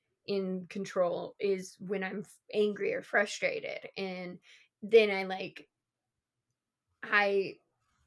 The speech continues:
and I'm even right now being harsh with myself around my reaction, my feelings and how I want to react to them. But, like, I will have almost fits.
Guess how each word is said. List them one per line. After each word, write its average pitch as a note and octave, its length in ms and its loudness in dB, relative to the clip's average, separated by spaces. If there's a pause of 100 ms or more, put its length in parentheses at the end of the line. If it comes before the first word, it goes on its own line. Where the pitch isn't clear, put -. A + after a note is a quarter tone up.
(240)
and A#3+ 160 -2
I'm B3 300 0
even B3 380 -2
right G#3+ 220 6
now A3 240 2
being G3+ 240 -6
harsh G3+ 320 0
with G3 200 -4
myself F#3+ 480 -2
around F#3+ 440 -2
my F#3+ 180 -6
reaction, F#3+ 800 -4
my G3 140 -4
feelings A3+ 640 -4
and F#3+ 140 -6
how G3 160 -2
I F#3 100 -2
want F#3+ 260 -4
to G3+ 120 -4
react - 380 -4
to - 60 -12
them. E3 240 -8 (380)
But, G#3+ 120 6
like, F#3 180 4
I G3+ 140 6
will A3 100 6
have G3+ 320 0 (480)
almost A#3 540 4
fits. - 760 -2